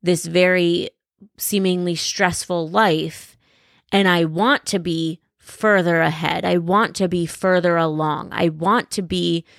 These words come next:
the Rochelle that I see and envision in the future. And instead, I'm in the grind right now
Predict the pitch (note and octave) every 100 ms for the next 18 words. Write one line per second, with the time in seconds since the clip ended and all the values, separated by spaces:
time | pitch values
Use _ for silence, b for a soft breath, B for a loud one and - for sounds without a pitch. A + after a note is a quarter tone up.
0 | b b b - F#3+ F3+ F3 - F3+ E3+
1 | E3+ E3+ D#3 - G3 F#3 F3 E3 E3 D#3
2 | E3+ D#3+ D#3+ D#3+ - _ - F3+ E3+ -
3 | F3 E3+ D#3+ D#3+ F3 E3+ E3 - B3 A#3
4 | G3 F3 b b b b _ F#3+ G3 G3
5 | G3+ F#3 F3 E3+ E3 _ _ _ _ _
6 | _ _ _ E3+ F3+ D#3+ E3 D#3 D#3+ D#3
7 | E3 D3+ - - C#3+